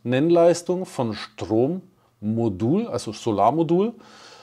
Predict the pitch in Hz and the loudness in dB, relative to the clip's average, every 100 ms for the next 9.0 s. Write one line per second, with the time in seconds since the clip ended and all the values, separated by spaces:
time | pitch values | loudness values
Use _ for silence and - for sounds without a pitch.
0 | - _ 135 131 135 139 101 113 127 156 | -20 _ -2 -2 0 -2 -2 2 6 6
1 | 185 180 185 196 - - - - - 123 | 6 4 4 2 -8 -18 -18 -16 -6 2
2 | 135 170 170 160 117 - 120 101 98 101 | 4 6 4 2 -2 -4 0 0 0 -4
3 | 98 113 165 170 - - 139 160 160 - | -2 2 2 0 -10 -4 -2 -2 -6 -16
4 | - 135 131 117 117 123 113 98 80 82 | 2 4 4 4 4 4 -2 -4 -6 -10
5 | _ _ _ - 110 117 135 170 226 - | _ _ _ -8 0 4 4 4 0 -8
6 | _ - 123 127 135 165 170 - - - | _ 0 4 4 2 -2 -4 -10 -18 -14
7 | 117 113 123 139 - 110 104 113 120 - | -6 -2 -2 -6 -10 -8 -2 -2 -4 -10
8 | - _ - - - - _ - - | -20 _ -20 -20 -20 -20 _ -12 -10